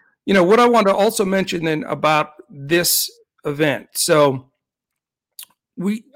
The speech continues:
I do wanna bring forward the guys that did well last year at Shadow Creek. So let's talk through those guys just real briefly here. And I pulled the top ten guys that are competing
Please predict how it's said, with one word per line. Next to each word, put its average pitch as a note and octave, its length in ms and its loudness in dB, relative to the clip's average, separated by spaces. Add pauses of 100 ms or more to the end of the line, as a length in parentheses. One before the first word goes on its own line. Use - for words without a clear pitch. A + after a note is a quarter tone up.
I D#3 100 2
do F3+ 240 0
wanna A3+ 280 2
bring E3+ 500 -2
forward D#3+ 580 0 (340)
the D#3 80 -4
guys F3 440 2
that D#3 160 -6
did E3+ 180 -2
well D#3 280 0
last D#3 540 -2
year C#3+ 340 -2
at C3 120 -10
Shadow B2+ 320 -6
Creek. - 340 -14 (320)
So - 140 -10
let's G#3 280 0
talk A3+ 380 -2
through D3 100 -6
those D#3+ 200 -2
guys C#3+ 320 0
just D3 220 -8
real D#3+ 180 -2
briefly D3+ 540 -6
here. B2+ 420 -4 (440)
And D#3 440 2
I D3+ 100 4
pulled G#3 360 -2
the E3+ 80 0
top - 540 0
ten G3+ 320 -2
guys D#3+ 580 2
that D3+ 200 -4
are C#3+ 80 0
competing D3 960 -6